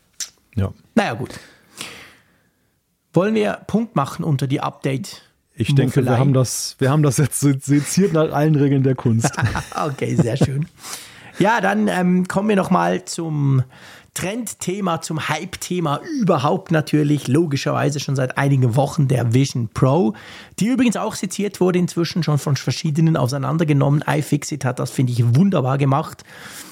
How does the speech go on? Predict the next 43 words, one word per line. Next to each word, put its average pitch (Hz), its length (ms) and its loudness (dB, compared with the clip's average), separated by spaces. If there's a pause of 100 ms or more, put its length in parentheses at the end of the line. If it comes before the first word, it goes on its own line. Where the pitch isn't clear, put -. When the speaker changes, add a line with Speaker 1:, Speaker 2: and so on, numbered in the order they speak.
(280)
Speaker 2:
mit 147 100 2
ihren 147 180 4
viertausend 147 760 -2
Schrauben, 156 440 -2
die 147 100 2
sie 135 120 0
dann 139 160 0
immer 143 160 4
schön 151 200 -2
passend 135 360 0
erwähnt 135 320 2
haben. 151 320 -2 (640)
Aber 135 200 4
Jerry 170 300 4
Speaker 1:
<laughs> - 0 -
Speaker 2:
Rick 165 260 2
hat 151 140 0
das 147 140 -2
Ganze 151 360 -4
auch 151 200 -6
so - 160 -4
mehr 143 260 2
auf 147 160 -2
die 139 180 2
taffe - 300 -4
Methode 160 460 0
auseinandergerissen, 147 1000 0
<laughs> 147 80 -4
sag 165 200 -6
ich - 180 -6
mal. 156 260 2
Also 139 260 -2 (340)
man 160 100 2
kann 160 160 -2
inzwischen 190 380 -2
auch 156 160 -4
reingucken, 143 580 0
wie 131 60 2
das 123 160 0
Ding 147 160 0
von 135 180 -2
innen 156 220 4
aussieht. 143 500 -2